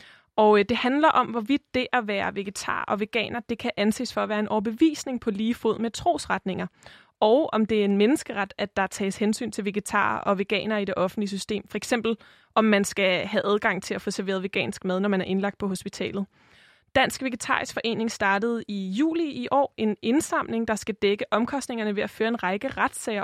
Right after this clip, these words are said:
om mulig diskrimination af vegetarer og veganere. Og Christine, hvad er det ved denne her, øh, sag, der sådan juridisk set er spændende?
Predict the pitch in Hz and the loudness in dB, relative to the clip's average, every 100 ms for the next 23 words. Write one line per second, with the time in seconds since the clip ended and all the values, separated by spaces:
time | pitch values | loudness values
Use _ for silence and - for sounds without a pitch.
0 | - 233 240 240 254 277 214 - 190 190 | 0 2 4 2 2 0 -4 -4 -4 -2
1 | 220 196 - 180 180 185 - 190 - - | -4 -4 -4 -4 -4 -6 -6 -6 -4 -4
2 | 185 190 - 185 208 202 - - - - | -6 -8 -6 -4 -2 -4 -6 -20 -20 0
3 | 226 214 - 254 - 247 240 - - _ | 2 2 2 -6 -2 0 0 -2 -20 _
4 | _ _ _ _ - 233 247 240 311 240 | _ _ _ _ 0 4 6 6 4 2
5 | 226 240 285 269 220 - 202 185 185 - | 2 4 2 2 2 2 2 2 -2 -2
6 | 269 269 240 233 220 214 294 269 220 - | -2 0 0 2 2 4 4 2 0 -6
7 | - 269 - 208 - 214 214 269 302 | -2 -2 0 -4 0 2 4 2 0